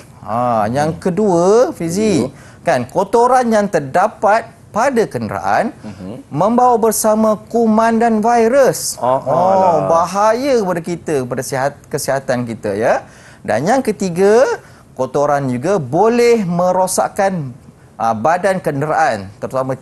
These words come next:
Speaker 1: cat lah,
Speaker 2: Mhm.
Speaker 1: dan komponen kenderaan yang lain.
Speaker 2: Faham,
Speaker 1: Ah, sebab
Speaker 2: Cikgu.
Speaker 1: tu yang kenderaan kita perlu dicuci, Fizi.
Speaker 2: Mhm, mhm, mhm.
Speaker 1: Dan pentingnya, ah, mencuci kenderaan ini kerana, ah, supaya kenderaan kita ni kelihatan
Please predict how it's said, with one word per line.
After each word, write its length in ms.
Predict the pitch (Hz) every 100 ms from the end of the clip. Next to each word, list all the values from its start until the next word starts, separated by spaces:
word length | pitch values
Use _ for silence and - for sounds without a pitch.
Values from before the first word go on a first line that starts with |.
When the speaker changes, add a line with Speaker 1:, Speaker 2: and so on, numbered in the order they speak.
| -
Speaker 1:
cat 240 | 147 -
lah, 240 | 170 220 -
Speaker 2:
Mhm. 100 | 123
Speaker 1:
dan 160 | 120 143 135
komponen 480 | - 143 147 147 143
kenderaan 640 | 135 127 120 120 - 123 120
yang 260 | 110 107
lain. 640 | 104 104 113 117 95 85 - - -
Speaker 2:
Faham, 300 | 104 - 127
Speaker 1:
Ah, 20 |
sebab 200 | 123 113
Speaker 2:
Cikgu. 80 | 110
Speaker 1:
tu 120 | 156 156 156
yang 140 | 123
kenderaan 500 | 113 117 107 113 117
kita 260 | 117 - 110
perlu 400 | - 165 214 190
dicuci, 500 | 139 123 113 - 95
Fizi. 320 | 95 95 98
Speaker 2:
Mhm, 200 | 107 104 92
mhm, 180 | 95 92
mhm. 120 | 92 82
Speaker 1:
Dan 340 | - 104 113 101 85 - - - - - - -
pentingnya, 800 | 240 - 311 285 233 226 233 240 -
ah, 180 | 113 107
mencuci 640 | 117 123 131 185 - 190
kenderaan 760 | - 135 117 120 - 110 104 82
ini 420 | 101 113 175 240
kerana, 640 | - - 98 101 131 247 - - - - - -
ah, 320 | 107 107 98
supaya 400 | - 110 117 160 170
kenderaan 480 | 139 120 117 120
kita 300 | 117 127 143
ni 100 | 143
kelihatan 600 | 160 117 110 - 160 277